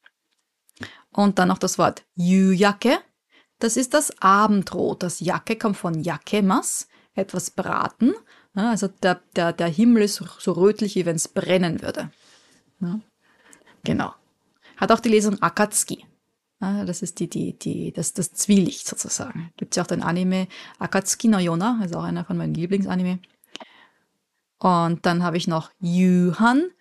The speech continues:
das Abendmahl, das Abendessen. Aber zum, äh, Wort für Yuhan, also zum Wort für Abendessen, gibt es noch mehrere Varianten, zum Beispiel Yushoku.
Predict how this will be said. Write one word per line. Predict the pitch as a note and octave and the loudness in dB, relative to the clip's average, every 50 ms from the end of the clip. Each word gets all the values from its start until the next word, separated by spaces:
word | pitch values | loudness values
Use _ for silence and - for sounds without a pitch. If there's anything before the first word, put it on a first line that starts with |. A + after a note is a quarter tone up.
| _ _ | _ _
das | - C4+ - - - - | -6 -6 -6 -6 -6 -4
Abendmahl, | - E3+ F3+ F#3+ G3 G3 F#3 F#3 - E3 - - E2+ - - - - | 0 2 2 4 4 2 2 0 -2 -4 -4 -4 -4 -6 -6 -10 -12
das | - - D#3+ - - | -12 -10 -10 -8 -6
Abendessen. | - D#3+ D#3+ E3+ F#3 F3+ D3+ - - - - - - - - _ _ _ _ _ _ _ _ _ _ _ _ _ _ _ _ _ _ _ _ _ _ _ _ _ - - - - - - - - _ _ | -4 -2 -2 -2 -2 -2 -4 -4 -6 -6 -4 -4 -6 -8 -10 _ _ _ _ _ _ _ _ _ _ _ _ _ _ _ _ _ _ _ _ _ _ _ _ _ -20 -20 -20 -20 -20 -20 -20 -20 _ _
Aber | - A#3+ D4 D#4+ D#4+ D#4+ | 6 6 8 8 6 4
zum, | D#4+ - B3 A#3 A#3 A#3+ | 4 2 2 2 0 2
äh, | - - G3+ G3 G3 F3 F3 | 2 4 4 4 4 4 4
Wort | G3 G#3+ A#3+ A#3+ | 4 4 4 2
für | - - - G3+ | -2 -2 2 2
Yuhan, | F#3+ F3 D#3 G3 B3+ D4+ D#4+ B3 A3+ F#3 F3 | 2 2 4 4 4 4 4 4 2 2 2
also | - D#3+ D#3+ | 0 -2 -2
zum | F#3 F3+ E3+ | -4 -2 -2
Wort | F3 E3+ - | -2 -4 -4
für | - - | -6 -4
Abendessen, | - - G#3+ B3+ B3+ A#3+ A3 G#3+ - A3+ G#3 | 0 0 2 2 2 2 0 0 0 -2 -2
gibt | G#3 G#3 G#3 - | -2 -2 -2 -2
es | G3 - | -2 -2
noch | F3+ E3+ - - - | -4 -4 -6 -6 -6
mehrere | D#3+ D3 - - - - F#3 F3+ G3 G#3+ | -4 -4 -2 -4 -2 -2 -4 -4 -2 -2
Varianten, | G3 F#3+ F#3+ G#3+ G3+ F3 E3+ F3 - A#3 C4+ F#4 F4 | -2 -2 0 0 0 0 -2 -2 0 0 0 0 0
zum | - C#4 B3 | -2 0 0
Beispiel | G3+ D#3+ E3 E3 - - A3 B3 C#4+ - - - - - - _ _ _ | 0 0 -2 -4 -4 -2 -2 -2 -2 -4 -8 -16 -20 -20 -20 _ _ _
Yushoku. | F3 E3+ F#3+ A3 B3 C4 C4+ C4+ C4 - - B3+ B3 - - B3 | 0 4 6 8 8 8 8 6 4 4 2 2 2 4 4 4